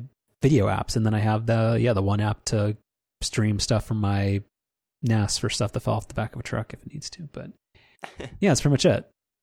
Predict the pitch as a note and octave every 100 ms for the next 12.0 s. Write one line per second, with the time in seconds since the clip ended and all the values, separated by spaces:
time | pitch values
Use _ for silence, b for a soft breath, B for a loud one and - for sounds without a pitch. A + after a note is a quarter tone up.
0 | _ _ _ - D#3 E3+ D3 B2+ C3 D#3+
1 | C3+ - _ _ _ - B2+ - - A#2
2 | - - - C#3 - _ _ - B B
3 | _ _ _ _ _ _ _ _ _ _
4 | _ _ _ _ _ _ D3+ B2+ A#2 A2+
5 | A2+ A2 - D3 D3 D3 D#3 C3+ B2 D3
6 | - C#3+ C3 C3 B2 B2 - A2+ - A#2+
7 | A2 A#2 A#2 A#2+ A#2+ B2+ B2 D3 C3+ -
8 | - - - - - - - - - -
9 | - - - - B2+ - - G#2+ _ G#2+
10 | - - G2 _ _ _ _ - B B
11 | B - - D#3 D3+ C#3+ C3 B2 A#2